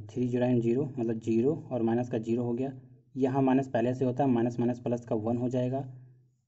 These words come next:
रो और कॉलम ज़ीरो, थ्री थ्री जा नाइन, तीन तिरक का नौ, और ये माइनस यहाँ वाला माइनस को प्लस कर देगा, एक दुआई दो हो जाएगा, ठीक है। यहाँ पर प्लस का दो हो जाएगा, तीन ज़ीरो and ज़ीरो और माइनस का ज़ीरो, तो यहाँ पर क्या आ जाएगा, देखना mod A जो आएगा,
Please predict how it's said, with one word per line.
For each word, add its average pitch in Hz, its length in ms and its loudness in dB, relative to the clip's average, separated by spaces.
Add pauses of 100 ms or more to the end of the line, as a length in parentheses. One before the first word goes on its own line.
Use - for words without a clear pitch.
(500)
रो 120 180 2
और 120 140 2
कॉलम 120 300 2
ज़ीरो, 113 260 2 (320)
थ्री 131 140 6
थ्री 123 180 2
जा 123 120 4
नाइन, 117 320 4 (160)
तीन 120 180 0
तिरक 117 300 -4
का 123 80 -2
नौ, 117 180 0 (160)
और 117 140 -2
ये 127 120 4
माइनस 120 380 2
यहाँ 113 180 -2
वाला 123 160 0
माइनस 117 180 0
को 113 100 -10
प्लस 127 200 -4
कर 117 140 -4
देगा, 110 240 0
एक 113 200 -2
दुआई 113 260 0
दो 107 140 -4
हो 101 120 -4
जाएगा, 101 220 -6
ठीक 151 220 -2
है। 120 120 0 (1120)
यहाँ 120 240 0
पर 135 120 0
प्लस 120 260 0
का 123 100 0
दो 123 120 0
हो 120 100 0
जाएगा, 123 260 0 (420)
तीन 123 200 4
ज़ीरो 120 160 2
and 127 180 4
ज़ीरो 117 260 0 (340)
और 117 120 0
माइनस 110 340 0
का - 140 -4
ज़ीरो, 101 340 -4 (680)
तो 131 60 -2
यहाँ 127 140 0
पर 127 120 2
क्या 123 140 2
आ 110 40 4
जाएगा, 110 180 0
देखना 110 300 -2
mod 120 300 2
A 135 100 2
जो 120 160 2
आएगा, 107 400 -2